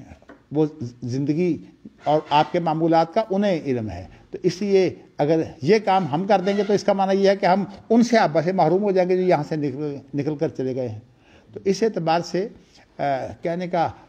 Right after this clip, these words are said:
मकसद यह है कि इमाम मालिक के नज़दीक, अ, एक तो अहमियत इस बात की थी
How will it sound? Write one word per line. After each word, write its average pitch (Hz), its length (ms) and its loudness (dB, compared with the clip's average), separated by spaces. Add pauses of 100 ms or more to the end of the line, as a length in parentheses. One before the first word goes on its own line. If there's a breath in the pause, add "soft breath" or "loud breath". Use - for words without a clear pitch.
मकसद 175 400 -4
यह 165 120 0
है 170 100 -2
कि 180 140 0
इमाम 165 260 0
मालिक 165 420 2 (960 loud breath)
के 175 120 2
नज़दीक, 160 540 0
अ, - 760 -6 (560)
एक 180 260 4
तो 190 60 2
अहमियत 165 680 0
इस 175 180 -4
बात 139 300 0
की 135 100 -8
थी 139 240 -8